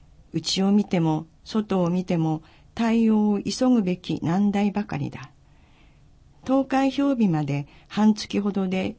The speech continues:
議論は深まるのか。少数与党を脱し、政権運営を安定させたい。会見の説明を先日めればそれに尽きるだろう。国民不在の政治に終止符を、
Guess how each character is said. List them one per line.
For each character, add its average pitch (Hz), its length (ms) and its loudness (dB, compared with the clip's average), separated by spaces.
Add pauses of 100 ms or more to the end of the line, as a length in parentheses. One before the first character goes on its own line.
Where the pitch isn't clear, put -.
議 226 140 2
論 208 260 4
は 143 120 -4
深 180 240 -4
ま 214 120 2
る 196 100 -2
の 131 120 -4
か。 - 220 -16 (920)
少 247 300 -2
数 240 320 0
与 262 200 0
党 180 300 0
を 151 80 -2
脱 156 200 -4
し、 - 400 -8 (340)
政 254 360 0
権 247 240 2
運 247 320 4
営 170 180 -2
を 175 200 -4
安 175 220 0
定 175 220 -4
さ 160 160 -8
せ 147 140 -8
た 143 180 -8
い。 139 100 -10 (960)
会 226 220 2
見 226 280 6
の 220 100 6
説 214 260 -2
明 202 400 2
を 196 140 -4 (340)
先 233 300 2
日 240 240 -2
め 247 140 4
れ 208 140 2
ば 151 300 -4
そ - 180 -6
れ 190 120 0
に 196 160 0
尽 - 140 -10
き 226 100 -2
る 208 120 0
だ 135 140 -6
ろ 135 200 -12 (1080)
う。 175 80 -4
国 226 180 4
民 226 180 6
不 214 100 -2
在 214 280 4
の 208 120 2
政 202 340 0
治 202 120 -2
に 196 180 -2
終 - 200 -4
止 226 240 -2
符 143 200 -8
を、 - 100 -10